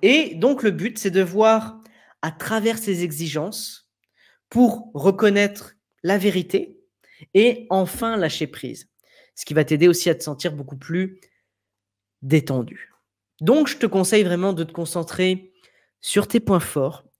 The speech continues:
et ne stresse pas en exigeant de toi un quelconque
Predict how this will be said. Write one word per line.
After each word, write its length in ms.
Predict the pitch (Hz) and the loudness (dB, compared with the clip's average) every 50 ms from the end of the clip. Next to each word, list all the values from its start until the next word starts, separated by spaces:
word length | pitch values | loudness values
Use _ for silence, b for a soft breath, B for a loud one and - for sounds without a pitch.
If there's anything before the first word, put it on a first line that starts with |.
| _ | _
et 120 | - 190 202 | 2 4 4
ne 100 | 202 196 | 4 2
stresse 400 | 196 - - - 185 - - - | 0 -2 -4 -4 -4 -4 -4 -2
pas 480 | - - 220 247 254 240 - _ _ _ _ _ _ _ b b b b b b b b b b _ - | -2 0 0 0 -2 -6 -12 _ _ _ _ _ _ _ b b b b b b b b b b _ 0
en 140 | 180 190 202 | 2 4 4
exigeant 540 | 208 190 170 175 190 202 185 170 214 202 190 | 4 2 0 -2 -4 -2 0 0 0 0 0
de 120 | 160 165 | 0 -2
toi 500 | 156 - - 208 220 240 247 - - _ _ _ _ _ - | -4 0 2 2 2 2 0 -4 -12 _ _ _ _ _ -8
un 100 | 175 185 | -8 -8
quelconque 800 | - - 247 240 202 226 - 247 254 254 262 254 - - - | -4 0 0 0 0 0 0 2 2 2 2 0 -4 -12 -18